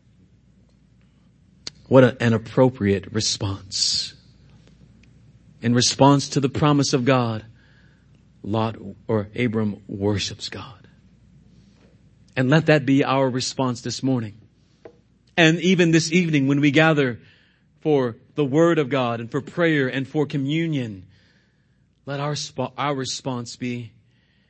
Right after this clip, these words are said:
be worship. For God is faithful to his promises. In Christ, all the promises of God are yes and amen.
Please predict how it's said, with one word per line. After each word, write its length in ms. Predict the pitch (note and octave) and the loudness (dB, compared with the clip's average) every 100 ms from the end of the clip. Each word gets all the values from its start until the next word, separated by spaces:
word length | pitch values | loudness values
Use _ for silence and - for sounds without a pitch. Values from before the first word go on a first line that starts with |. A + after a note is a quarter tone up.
| _ _ _ _ _ | _ _ _ _ _
be 100 | C3+ | -6
worship. 480 | B2 C#3 D3 - - _ _ _ _ _ _ _ _ _ _ _ _ _ _ _ _ _ _ _ _ | -4 -4 -4 -8 -16 _ _ _ _ _ _ _ _ _ _ _ _ _ _ _ _ _ _ _ _
For 140 | - | -10
God 300 | B2 D3 D3 | -6 -4 -4
is 180 | B2+ - | -6 -8
faithful 400 | - C#3+ C3+ B2+ | -6 -6 -6 -10
to 100 | A#2+ | -10
his 140 | A#2 | -10
promises. 880 | - B2+ B2 - - - - - - _ _ _ _ _ _ _ _ _ _ _ _ _ _ _ _ _ | -10 -12 -10 -16 -18 -18 -16 -16 -18 _ _ _ _ _ _ _ _ _ _ _ _ _ _ _ _ _
In 380 | - D#3 D#3+ D3+ | -6 -4 -4 -6
Christ, 640 | - - D3+ B2+ G#2+ - - - | -10 -6 -4 -4 -8 -12 -12 -4
all 220 | C3 C#3+ | -2 -2
the 80 | C#3 | -6
promises 480 | - C#3 C3 C3 | -8 -8 -8 -10
of 120 | A#2+ A2+ | -12 -10
God 280 | B2 A#2 G#2 | -10 -10 -12
are 120 | G#2 | -12
yes 680 | G2 A2+ G#2 - - - _ _ _ _ _ _ _ _ _ - | -12 -12 -14 -16 -20 -20 _ _ _ _ _ _ _ _ _ -18
and 160 | F#2+ G2 | -14 -12
amen. 400 | F2+ E2 D2+ | -12 -14 -16